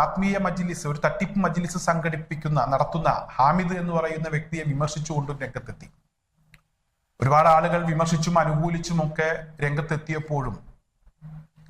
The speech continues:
കാര്യമായ ആളുകളൊന്നും ഈ വിഷയത്തിൽ ഒരു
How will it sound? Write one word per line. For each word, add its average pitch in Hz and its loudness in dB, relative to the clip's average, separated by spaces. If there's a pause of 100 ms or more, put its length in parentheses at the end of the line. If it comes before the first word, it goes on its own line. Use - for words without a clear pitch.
കാര്യമായ 233 8 (140)
ആളുകളൊന്നും 196 2 (560)
ഈ 180 2 (100)
വിഷയത്തിൽ 170 -2 (1040)
ഒരു 151 4